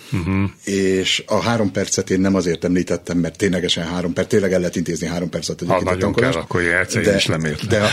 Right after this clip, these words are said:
Speaker 2: de nagyságrendi különbség van.
Speaker 1: Mhm.
Speaker 2: Ilyen, tehát a, a gyors töltés is tizennyolc perc, öt perc és tizennyolc perc között egyrészt van különbség, másrészt rengeteg beruházást igényel
Speaker 1: Mhm.
Speaker 2: egy-egy ilyen gyors töltő,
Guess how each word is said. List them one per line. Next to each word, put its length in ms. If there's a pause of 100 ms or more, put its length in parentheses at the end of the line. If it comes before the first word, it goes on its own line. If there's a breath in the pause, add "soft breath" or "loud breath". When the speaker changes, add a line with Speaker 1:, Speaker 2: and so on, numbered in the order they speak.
(120)
Speaker 2:
de 120
nagyságrendi 500
különbség 480
van. 160
Speaker 1:
Mhm. 100 (360 loud breath)
Speaker 2:
Ilyen, 340 (540)
tehát 220
a, 160
a 60
gyors 240
töltés 400
is 100
tizennyolc 540
perc, 280 (200 loud breath)
öt 220
perc 280
és 80
tizennyolc 420
perc 220
között 300
egyrészt 360
van 140
különbség, 420 (220 loud breath)
másrészt 420
rengeteg 520
beruházást 640
igényel 440 (240 loud breath)
Speaker 1:
Mhm. 100
Speaker 2:
egy-egy 360
ilyen 160
gyors 220
töltő, 460